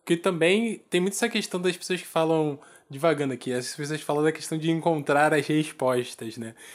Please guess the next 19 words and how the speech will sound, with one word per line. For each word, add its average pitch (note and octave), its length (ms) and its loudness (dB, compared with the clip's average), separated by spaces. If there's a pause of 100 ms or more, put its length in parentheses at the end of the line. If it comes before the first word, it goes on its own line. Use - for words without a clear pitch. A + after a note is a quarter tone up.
(160)
Encontrar C#3+ 800 0
a, C3+ 220 2
a B2+ 160 -4
versão. B2+ 680 -2 (480)
Mas B2+ 260 -2
eu C3+ 120 0
já D3 120 4
come-, C#3 400 0
eu D3 100 -2
gosto D#3+ 260 2
muito E3 140 -4
de D#3 80 -14
pensar E3 380 -4
muito E3+ 260 -4
mais E3 440 0 (340)
nessa D#3 400 -2
ideia D#3 360 2
do, D#3 320 0
do, D3 280 -4